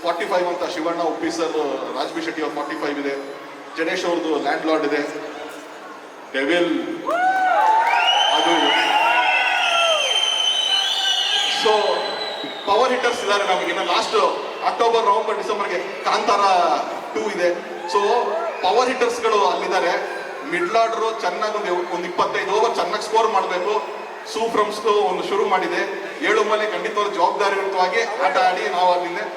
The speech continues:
ತಗೊಂಡೋಗಿ ಪವರ್ ಹಿಟ್ಟರ್ಸ್‌ಗೆ ಕೊಡ್ತೀವಿ. ಖಂಡಿತವಾಗ್ಲೂ ಈ ವರ್ಷ ಟ್ವೆಂಟಿ ಟ್ವೆಂಟಿ ಫೈವ್ ಬೇರೆ ಭಾಷೆಯವ್ರಿಗೆ ಕನ್ನಡ ಸಿನಿಮಾ ಮತ್ತೆ ಕಣ್ಣಿಗೆ ಕಾಣಿಸೋ ಥರ ನಾವು ಖಂಡಿತವಾಗ್ಲೂ ಮಾಡ್ತೀವಿ. ಯಾವುದು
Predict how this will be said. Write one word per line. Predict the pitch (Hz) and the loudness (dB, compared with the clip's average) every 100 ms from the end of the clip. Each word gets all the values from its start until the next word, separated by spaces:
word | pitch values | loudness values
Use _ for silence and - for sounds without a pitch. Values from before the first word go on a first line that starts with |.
| 190 - | -8 -2
ತಗೊಂಡೋಗಿ | 170 202 214 202 202 - | 0 0 0 -2 -2 -4
ಪವರ್ | 170 202 | 0 0
ಹಿಟ್ಟರ್ಸ್‌ಗೆ | 196 185 185 175 | 0 -4 -2 -2
ಕೊಡ್ತೀವಿ. | 170 - 175 196 202 - - - | -2 -4 -2 -2 -2 -6 -10 -8
ಖಂಡಿತವಾಗ್ಲೂ | 143 165 180 180 190 | -6 -4 -2 0 0
ಈ | 196 - 190 | -2 -4 0
ವರ್ಷ | 180 180 180 190 190 - - - - | 2 2 2 0 0 -4 -8 -8 -2
ಟ್ವೆಂಟಿ | 170 170 196 | -2 -2 -2
ಟ್ವೆಂಟಿ | - 131 160 | 0 0 -2
ಫೈವ್ | 156 165 170 175 175 - - - 285 | 0 2 2 0 -4 -8 -10 -10 -6
ಬೇರೆ | 151 170 190 170 | -2 0 0 -2
ಭಾಷೆಯವ್ರಿಗೆ | 170 165 165 156 151 165 165 - | -2 0 0 2 0 -2 -4 -4
ಕನ್ನಡ | - 180 180 | -2 0 0
ಸಿನಿಮಾ | - 160 151 160 | -2 -2 -2 -2
ಮತ್ತೆ | 151 151 - 202 220 - - - - - - | -2 -4 -4 -4 -4 -6 -10 -12 -14 -8 -4
ಕಣ್ಣಿಗೆ | 175 202 196 | -2 -2 0
ಕಾಣಿಸೋ | 170 196 202 | 0 0 0
ಥರ | 170 165 - - - - | 0 2 2 0 -4 -2
ನಾವು | 151 165 160 | -2 0 -2
ಖಂಡಿತವಾಗ್ಲೂ | 170 180 175 156 156 160 170 | -2 0 2 2 2 2 2
ಮಾಡ್ತೀವಿ. | 165 - - - - - 1077 1077 1077 1077 - 1077 - - - - - - - - - - - - - - - - 135 | 0 -2 -4 -2 0 2 4 4 2 2 2 0 0 0 0 2 2 2 4 4 2 2 2 2 2 2 2 2 0
ಯಾವುದು | 143 175 214 220 247 240 - - | 2 4 4 4 2 0 -2 -4